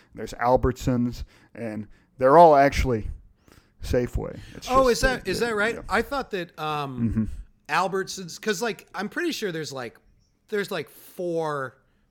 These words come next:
Speaker 2: um, grocery store chains that own all the different local ones, right?
Speaker 1: Right.
Speaker 2: And I thought,
Speaker 1: Uh-huh.
Speaker 2: I thought S-, Safeway was one, and I had thought that Albertsons was another one, but maybe they merged. Um, Stop and Shop, I think,
Speaker 1: Yeah.
Speaker 2: is.
Speaker 1: Uh-huh.
Speaker 2: Uh, but it's like,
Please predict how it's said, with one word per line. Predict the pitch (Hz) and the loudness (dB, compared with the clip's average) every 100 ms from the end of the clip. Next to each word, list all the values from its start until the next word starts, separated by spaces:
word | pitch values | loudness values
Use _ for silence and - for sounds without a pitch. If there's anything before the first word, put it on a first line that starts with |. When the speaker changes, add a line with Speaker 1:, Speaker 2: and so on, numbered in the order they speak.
| _ - | _ -10
Speaker 2:
um, | 131 113 110 | -8 -8 -8
grocery | 160 151 147 135 | -6 -6 -8 -12
store | 139 120 | -10 -10
chains | - 123 113 - | -10 -12 -14 -14
that | 123 - | -16 -10
own | 139 143 123 | -8 -6 -8
all | 123 | -10
the | 117 | -12
different | 123 - 113 | -14 -14 -14
local | 110 110 107 95 | -12 -14 -14 -18
ones, | 90 85 85 - _ _ _ _ _ | -18 -20 -20 -20 _ _ _ _ _
right? | 123 123 113 - | -10 -8 -10 -8
Speaker 1:
Right. | 123 123 117 | 0 2 2
Speaker 2:
And | 151 | -2
I | 160 165 | -4 -4
thought, | 160 180 101 | -4 -4 -2
Speaker 1:
Uh-huh. | 170 | -2
Speaker 2:
I | |
thought | 180 202 | -2 -4
S-, | - - - | -6 -12 -12
Safeway | - 190 190 196 180 | -8 -6 -6 -6 -6
was | 160 131 | -6 -8
one, | 147 151 147 | -10 -10 -10
and | 135 - | -10 -6
I | 185 | -6
had | 196 143 | -6 -8
thought | 175 165 | -10 -10
that | 123 | -10
Albertsons | 120 135 139 - 117 | -10 -8 -10 -12 -16
was | 113 104 | -16 -14
another | 107 117 110 | -14 -14 -14
one, | 101 90 - _ _ | -14 -18 -20 _ _
but | 151 156 | -10 -6
maybe | 170 180 | -4 -4
they | 151 135 | -6 -6
merged. | 135 131 110 101 - - _ _ _ _ - | -8 -10 -12 -14 -20 -20 _ _ _ _ -8
Um, | 143 139 135 | -4 -4 -8
Stop | - - 156 180 | -8 -2 -2 -2
and | 185 170 | -4 -6
Shop, | - 180 175 185 | -6 -6 -6 -8
I | |
think, | 170 185 120 | -12 -6 -2
Speaker 1:
Yeah. | 117 104 - - - | -2 -2 -6 -8 -10
Speaker 2:
is. | 160 151 - - - - | -10 -10 -14 -18 -20 -12
Speaker 1:
Uh-huh. | 123 117 113 107 - - - 165 | -8 -4 -4 -6 -8 -10 -12 -10
Speaker 2:
Uh, | 156 151 | -8 -4
but | 190 | -4
it's | 196 | -2
like, | 214 190 | -2 -4